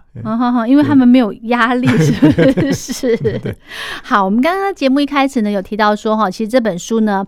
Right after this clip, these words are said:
Speaker 2: 呃，除了是打造孩子的一生无病计划之外，成年人也非常适用。
Speaker 1: 是，是。
Speaker 2: 哈，所以我们，呃，现在聊的这一篇大肠激躁症，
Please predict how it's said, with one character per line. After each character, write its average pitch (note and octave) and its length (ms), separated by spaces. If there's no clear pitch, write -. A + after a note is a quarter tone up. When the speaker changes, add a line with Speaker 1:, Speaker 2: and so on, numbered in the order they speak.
Speaker 2:
呃， G#3 300
除 C4 220
了 C4+ 180
是 C4 480
打 F#3 220
造 B3+ 160
孩 G3 260
子 G3 220
的 F#3+ 400
一 B3+ 80
生 B3 260
无 G#3 180
病 B3 240
计 B3 220
划 G#3 240
之 A#3+ 220
外， A#3+ 300
成 C4 280
年 C#4 280
人 G#3+ 360
也 G3 180
非 B3 320
常 F3 340
适 G3+ 340
用。 F#3 320
Speaker 1:
是， - 180
是。 - 80
Speaker 2:
哈， A#2+ 240
所 G4+ 160
以 G4+ 40
我 D4+ 80
们， A3+ 360
呃， G#3+ 280
现 E4 220
在 D#4+ 120
聊 A#3+ 140
的 G#3+ 120
这 A#3+ 180
一 A#3+ 80
篇 A#3 460
大 C4 280
肠 F#3+ 460
激 A#3 240
躁 G#3+ 240
症， F#3+ 260